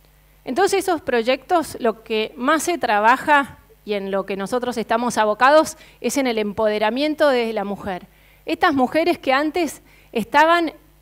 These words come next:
en sus comunidades mucho más sumisas, mucho más al cuidado de la casa y nada más. Mujeres que han salido, han logrado fuerza, disfrutan, comparten, innovan,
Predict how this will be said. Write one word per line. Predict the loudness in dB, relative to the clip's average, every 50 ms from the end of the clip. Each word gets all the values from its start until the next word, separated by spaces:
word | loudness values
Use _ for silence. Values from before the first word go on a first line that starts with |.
| _ _ -4
en | -2 -2 0
sus | 2 0 0 2
comunidades | 2 2 2 4 2 2 0 0 0 2 2 2 2 2
mucho | 0 -2 -2 0 2 2 2
más | 2 2 -2 -2
sumisas, | -2 -2 0 2 2 2 2 0 0 0 2 2 0 0 -4 -8
mucho | -10 -8 -6 -2 -2 0
más | 0 2 0 0 -2 -6 -14 -20 -20 -20 -14 -8
al | -4 -4 -4
cuidado | -2 0 2 4 6 6
de | 6 6
la | 6 4 2
casa | 4 2 2 2 2 0 -2 -4 -4 -4
y |
nada | -2 -2 -2 0 0 0
más. | 0 -2 -2 -4 -4 -8 -14 -20 _ -20 -20 -18 _ -8
Mujeres | -6 -4 -2 -2 -2 -2 -4
que | -2 0 0
han | 0 0 0
salido, | 0 0 0 0 0 0 0 0 2 2 0 0 -2 -6 -20 -20 _ _ _ _ _ _ _ _ -4
han | -2 0 2 2
logrado | 4 4 4 4 4 6 4 4
fuerza, | 2 2 4 4 4 4 4 0 -2 -2 -2 -2 -2 -4 -8 _ _ _ _ _ _ _
disfrutan, | -2 0 0 2 6 8 10 10 10 8 6 4 4 2 2 -2 -6 -8 -4
comparten, | -2 0 0 2 4 6 6 6 6 4 2 2 2 2 2 0 -2 -6 -8 -8
innovan, | -6 -4 -2 2 4 6 8 8 8 8 8 6 6 2 -2